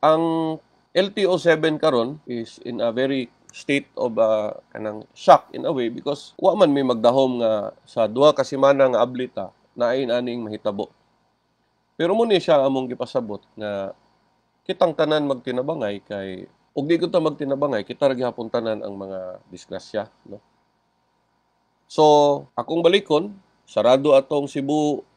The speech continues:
City offices, katong mga nadakpan, dili na ninyo malukat inyong mga T O P karon. Unya, ang katong gusto magpa-renew ay sa mong kabalaka,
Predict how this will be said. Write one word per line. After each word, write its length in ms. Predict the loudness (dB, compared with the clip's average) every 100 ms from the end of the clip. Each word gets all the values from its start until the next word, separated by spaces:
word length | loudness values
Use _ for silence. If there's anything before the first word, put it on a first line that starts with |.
| _
City 480 | _ -6 -6 -2 -2
offices, 720 | -2 -4 -6 -4 -4 -8 -20 _ _ -12
katong 320 | -8 -6 -2
mga 160 | 0 2
nadakpan, 640 | 2 2 2 2 2 -2 -6
dili 320 | -2 -2 2
na 160 | 2
ninyo 240 | 2 0 0
malukat 480 | 0 0 0 0 -2
inyong 240 | -6 -4
mga 260 | -2 2 2 2 -4 _ -8
T 80 | -4
O 80 | -4
P 160 | -4
karon. 480 | 4 6 6 2 -2
Unya, 640 | -6 0 4 6 6 6 2
ang 160 | -2 -2
katong 840 | -2 2 4 4 4 -2 -4 -8 -12 _
gusto 400 | -6 -4 0 0
magpa-renew 800 | 2 2 4 4 4 2 0 0 _ -2
ay 80 | 0
sa 160 | 0
mong 160 | -2 2
kabalaka, 640 | 4 6 6 8 6 6